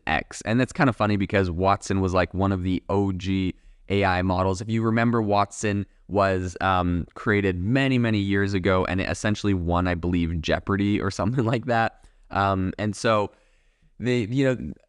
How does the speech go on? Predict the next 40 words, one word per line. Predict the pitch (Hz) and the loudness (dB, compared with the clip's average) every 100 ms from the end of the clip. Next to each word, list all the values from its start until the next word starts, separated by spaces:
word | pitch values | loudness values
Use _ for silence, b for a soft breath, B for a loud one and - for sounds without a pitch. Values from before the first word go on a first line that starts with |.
| _ _ - | _ _ -2
I | 135 | 0
B | 139 160 | 2 4
M | |
has | 139 | 2
had | 101 120 110 | 0 -2 0
a | 104 | 4
lot | 101 | 4
of | 101 | 2
this | 95 - | 0 0
A | 98 | 2
I | 90 | 2
tech | - - | 0 -2
for | - | -2
quite | - 110 - | 0 -2 0
some | 90 | -4
time. | - 110 120 | 0 0 0
It | - | 0
kind | 117 | -2
of | 107 | -2
fizzled | - 98 98 90 | -2 -2 0 0
and | 87 | -2
disappeared, | 90 - 85 - 90 90 87 | -2 -4 -6 -2 0 0 -2
but | - 90 | 0 0
now | 87 104 101 | 0 2 2
that | 95 | 2
they're | 95 | 0
doing | 90 - 95 90 | -2 -2 0 0
this | - | -2
whole | 90 | -2
refresh, | 90 131 - 123 113 | 0 0 2 0 2
they're | 101 | -2
bringing | 92 104 101 | 0 0 2
it | 80 | 2
back, | 90 92 95 95 | 2 2 0 -2
and | 95 | 0
now | 92 | 0
they're | 87 | -2
calling | - 90 90 | -2 -2 0
it | 87 | -2
Watson | 87 90 87 - 85 | 2 2 0 -4 -6